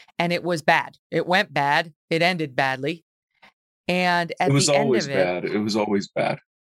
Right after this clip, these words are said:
Speaker 1: Okay. So it was always bad. And as I understand it, this is my take on it, you were in a bad place. You contacted the husband on Facebook and told him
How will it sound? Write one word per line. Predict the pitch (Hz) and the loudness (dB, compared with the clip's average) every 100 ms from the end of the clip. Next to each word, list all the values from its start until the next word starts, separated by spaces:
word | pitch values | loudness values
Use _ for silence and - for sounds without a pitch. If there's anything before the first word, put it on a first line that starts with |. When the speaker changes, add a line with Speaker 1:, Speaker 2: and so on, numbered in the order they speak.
| _ 156 | _ -8
Speaker 1:
Okay. | 151 120 - | -6 -8 -8
So | 170 | -6
it | |
was | 165 | -4
always | 190 - | -4 -4
bad. | 131 143 - _ _ _ _ _ - | -6 -8 -16 _ _ _ _ _ -4
And | 185 185 - | -2 -2 -2
as | 180 | 0
I | 220 302 | 2 2
understand | 240 - 147 131 131 | -2 -6 -4 -4 -4
it, | 147 | -6
this | 156 | -6
is | |
my | 156 156 | -4 -4
take | 151 123 123 | -4 -8 -8
on | 123 | -8
it, | 135 - | -10 -8
you | 151 175 185 185 175 _ _ _ _ _ _ | -6 -4 -4 -4 -8 _ _ _ _ _ _
were | 165 165 | -2 0
in | |
a | 151 | 0
bad | 175 190 - | 2 2 0
place. | 165 139 135 - | -6 -4 -6 -8
You | - 151 | -10 -6
contacted | 185 185 180 160 147 | -2 -2 -2 -4 -2
the | 139 | -4
husband | 160 151 147 | -2 -4 -4
on | 135 | -4
Facebook | - 143 - 135 | -2 -4 -4 -6
and | 127 123 | -6 -4
told | 160 156 | -2 -2
him | 127 123 | -6 -10